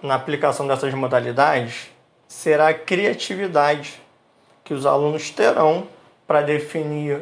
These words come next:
os objetivos da atividade, as regras e o modelo que eles vão seguir, tudo previamente, tudo previamente acordado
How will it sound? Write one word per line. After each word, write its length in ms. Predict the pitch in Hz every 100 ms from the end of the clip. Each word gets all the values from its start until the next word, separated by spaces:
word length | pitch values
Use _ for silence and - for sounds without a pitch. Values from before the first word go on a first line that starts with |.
| -
os 160 | 160 156
objetivos 680 | 160 160 156 143 190 190
da 80 | 175
atividade, 880 | 170 165 160 151 127 131 139 156 165 - - _ _ _ _
as 280 | 175 165 131
regras 640 | 135 135 151 156 160 - -
e 80 | 170
o 60 | 185
modelo 480 | 190 175 151 180
que 80 | 175
eles 140 | 180 165
vão 180 | 165 175
seguir, 580 | - 233 170 160 185 - - _ _ _ _ _ _
tudo 360 | - 226 226 240
previamente, 720 | - 196 185 185 185 165 -
tudo 260 | - 185 208
previamente 680 | 185 175 175 156 160 160
acordado 800 | 190 185 180 156 139 135 147 170